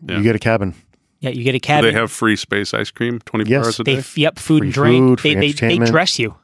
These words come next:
Speaker 3: They dress you. You wear Star Wars clothes.
Speaker 1: Uh, uh, uh, uh, uh,
Speaker 2: You want
Speaker 1: uh.
Speaker 2: a Star Wars loincloth.
Speaker 1: Yeah, I'm good.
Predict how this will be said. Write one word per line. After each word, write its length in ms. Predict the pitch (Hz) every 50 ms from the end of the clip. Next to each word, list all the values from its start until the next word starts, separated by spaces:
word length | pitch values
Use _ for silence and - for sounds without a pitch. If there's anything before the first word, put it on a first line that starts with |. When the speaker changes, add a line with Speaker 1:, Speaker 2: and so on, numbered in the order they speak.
| _ _ _ _ _ _ _ _ _ _ _
Speaker 3:
They 100 | - 147
dress 340 | 131 113 131 147 170 - -
you. 120 | 117 104 98
You 140 | 113 127 131
wear 140 | 143 160 147
Star 180 | - - 165 165
Wars 180 | 165 147 120
clothes. 320 | - - 117 107 98 - - _ _ _ _ _ _ _ _ _ _ _ _ _ _ -
Speaker 1:
Uh, 40 | -
uh, 240 | 92 - - 104 - - -
uh, 140 | 101 92 - -
uh, 60 | - 95 95 - - -
uh, 140 | 92 90 95
Speaker 2:
You 40 | 107
want 20 |
Speaker 1:
uh. 100 | 110 101
Speaker 2:
a 40 | 98
Star 220 | - - - 104 104
Wars 180 | 107 110 101
loincloth. 460 | 101 104 113 120 117 - 85 85 - - _ _ _ _ _ _ _ _ _ _ -
Speaker 1:
Yeah, 200 | - 95 104 107
I'm 200 | 104 101 101 104
good. 280 | 95 95 92 90 87 -